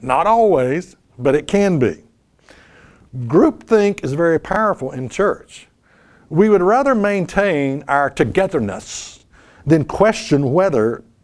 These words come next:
this thing that we are believing is true or not, you see.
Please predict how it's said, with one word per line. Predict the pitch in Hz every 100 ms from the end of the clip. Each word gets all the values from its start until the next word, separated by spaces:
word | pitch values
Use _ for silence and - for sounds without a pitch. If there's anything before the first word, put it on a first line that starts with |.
| _ _ _
this | 143 143 -
thing | 180 165
that | 156
we | 160 147
are | 135
believing | 120 143 226 147
is | 127 123
true | - 143
or | 127
not, | 233 - - - 107
you | 104
see. | 120 82